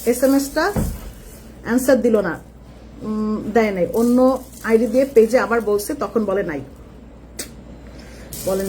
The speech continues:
কি, আঠারোশো টাকা কি ছিল? কালকে আঠারোশো টাকা কি দেখাইছি, ভুলে গেছি তো।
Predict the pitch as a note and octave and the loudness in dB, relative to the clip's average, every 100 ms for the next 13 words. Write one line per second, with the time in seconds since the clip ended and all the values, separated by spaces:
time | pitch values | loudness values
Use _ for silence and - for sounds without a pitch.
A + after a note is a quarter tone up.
0 | F#3+ D3 - G3+ B3 B3+ B3+ B3+ B3+ C#4+ | -6 -6 -8 -4 -4 -4 -6 -6 -4 -4
1 | C#4 - A#3 - - - - - - - | -4 -4 -6 -6 -12 -14 -16 -16 -16 -14
2 | - - - - - - - - - - | -14 -14 -14 -16 -18 -18 -18 -16 -16 -8
3 | A3 A3 D#4 D4+ B3 B3 C4 B3+ C4 C#4 | -4 -2 -2 -4 -4 -6 -6 -6 -6 -6
4 | A#3 G#3+ G3+ - D4 - - - - - | -6 -4 -8 -8 -10 -12 -18 -18 -18 -18
5 | - - - - A3+ A3+ B3+ G#3+ - A3 | -18 -18 -18 -10 0 4 4 2 -4 -6
6 | C4+ | -6